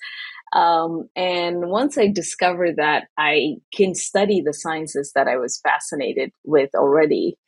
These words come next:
within this new context of soils and the world that, um, is within this amazing world of soils, um, I just never stopped.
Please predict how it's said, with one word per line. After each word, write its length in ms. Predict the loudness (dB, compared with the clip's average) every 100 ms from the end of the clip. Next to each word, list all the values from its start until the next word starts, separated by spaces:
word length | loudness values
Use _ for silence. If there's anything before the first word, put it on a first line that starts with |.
| _ -6 2
within 320 | 4 4 4
this 240 | 2 2
new 260 | 2 4 2 2
context 640 | 0 0 0 -2 -2 -6
of 120 | -6
soils 560 | -2 2 4 4 2 0
and 100 | -4
the 80 | 0
world 440 | 4 4 4 2
that, 220 | 2 0 -4 -16 -18 -18 -4 0
um, 300 | 0 -2 0
is 260 | 2 4 2 2
within 280 | 2 2 0
this 200 | -2 -2
amazing 680 | -2 0 2 4 4 0 0
world 320 | 2 2 2
of 100 | 2
soils, 560 | 2 2 0 -2 -4 -4 -2
um, 340 | 0 0 -2 -10 _ _ -6
I 240 | -2 -2 -4
just 220 | -6 -4
never 220 | -2 -2
stopped. 540 | -2 0 0 -2 -12